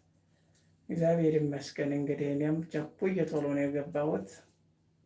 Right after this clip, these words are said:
ያው ብዙዎች እንዲህ "ምን ነው አትገባም?" ስትሉኝ ያው መንገድ ላይ ስለነበርኩ፣ ነገር ግን እግዚአብሔር ይመስገን ያው አብረን እንግዲህ፣ እ፣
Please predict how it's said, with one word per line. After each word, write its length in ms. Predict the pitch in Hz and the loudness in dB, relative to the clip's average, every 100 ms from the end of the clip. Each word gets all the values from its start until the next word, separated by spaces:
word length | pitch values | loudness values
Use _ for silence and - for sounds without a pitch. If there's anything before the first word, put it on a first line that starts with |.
| _ _ _ - | _ _ _ -12
ያው 300 | - 160 160 | -6 -2 -2
ብዙዎች 420 | 156 147 156 151 151 | -2 -2 0 -2 -2
እንዲህ 240 | 139 143 147 | -4 -2 -2
"ምን 160 | 143 | -2
ነው 120 | 143 143 | -2 -2
አትገባም?" 480 | 151 160 151 143 139 143 - _ | 0 0 2 0 -2 -4 -10 _
ስትሉኝ 560 | - 156 - 151 151 156 - | -14 -14 -8 -6 -2 -2 -2
ያው 160 | 151 | -2
መንገድ 320 | 143 143 139 135 | -2 -2 -2 -2
ላይ 140 | 139 | -2
ስለነበርኩ፣ 760 | 139 151 143 143 147 180 202 - - - - - - _ _ _ | -4 -2 -2 -2 -4 -4 -4 -6 -18 -20 -20 -20 -20 _ _ _
ነገር 320 | 165 160 160 156 | -8 -6 -4 -4
ግን 160 | 170 185 | 0 0
እግዚአብሔር 480 | 170 - 135 135 139 | 0 0 -2 -4 -6
ይመስገን 580 | 135 139 135 - 165 151 | -6 -8 -10 -8 -4 -2
ያው 220 | 131 131 131 | -2 -4 -4
አብረን 400 | 135 131 135 135 | -8 -10 -8 -6
እንግዲህ፣ 440 | 139 135 135 165 170 - - - _ _ _ _ _ _ _ | -6 -8 -8 -6 -6 -8 -20 -20 _ _ _ _ _ _ _
እ፣ 80 | - | -8